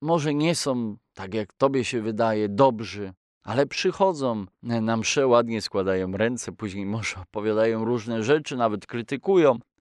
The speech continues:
ale właśnie z tymi wszystkimi ludźmi my tworzymy Kościół i on ma być naszym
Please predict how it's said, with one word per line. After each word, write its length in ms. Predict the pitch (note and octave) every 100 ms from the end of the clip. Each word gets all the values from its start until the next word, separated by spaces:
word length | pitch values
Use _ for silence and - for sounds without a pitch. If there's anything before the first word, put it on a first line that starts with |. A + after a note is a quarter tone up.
| _
ale 460 | - F3+ F#3 E3+ D#3 _ _ _ _ -
właśnie 680 | B2 F3+ - F3+ F3+ E3+ D3+ _ _ _ _ _ _
z 220 | - -
tymi 300 | G3+ G#3 G#3
wszystkimi 840 | - - F#3 - - - G3 F#3+ E3
ludźmi 600 | D#3 A#2 G2 F#2 F2 E2 _ _ _ -
my 340 | G2+ C#3 F#3+
tworzymy 640 | - - D#3+ D3 F#3+ F3
Kościół 960 | - - F#3+ E3 - - - B2+ G#2+ F#2+ _ _ _ _ -
i 120 | A#2+
on 140 | C3
ma 160 | B2+ B2
być 300 | A2+ A2 -
naszym 600 | B2+ C#3+ - C#3+ B2 A#2